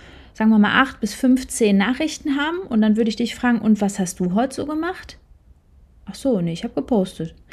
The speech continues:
Das passt nicht. Also Gesetz der Anziehung, da dürfen wir erstmal bei uns anfangen. Und dann kommt es immer tausendfach zurück. Ich merke das immer wieder, wenn wir unsere Umsetzer-Days machen mit den Kunden, A bis H-Strategie.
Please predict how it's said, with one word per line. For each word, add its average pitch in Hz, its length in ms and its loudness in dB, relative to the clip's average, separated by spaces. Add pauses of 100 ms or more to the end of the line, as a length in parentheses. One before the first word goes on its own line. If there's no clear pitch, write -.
(400)
Das 185 200 -6
passt 196 260 -4
nicht. - 200 -8
Also 180 160 -6
Gesetz 185 360 -4
der - 140 -4
Anziehung, 240 540 0
da 220 200 0
dürfen 233 420 0
wir 226 220 -2
erstmal 208 340 -2
bei 170 140 -4
uns - 280 -2
anfangen. 302 540 -8 (460)
Und 196 300 -2
dann 294 280 0
kommt 262 260 -4
es 254 100 -4
immer 233 180 2
tausendfach 226 520 -2
zurück. 185 280 -6
Ich - 120 -12
merke 208 160 -2
das 196 120 -4
immer 226 220 0
wieder, 214 260 0
wenn 202 180 2
wir 202 140 2
unsere 196 300 0
Umsetzer-Days 175 720 0
machen 175 240 -4
mit 175 140 -6
den 180 100 -2
Kunden, 202 360 0
A 180 140 -6
bis 180 200 -8
H-Strategie. 233 680 -4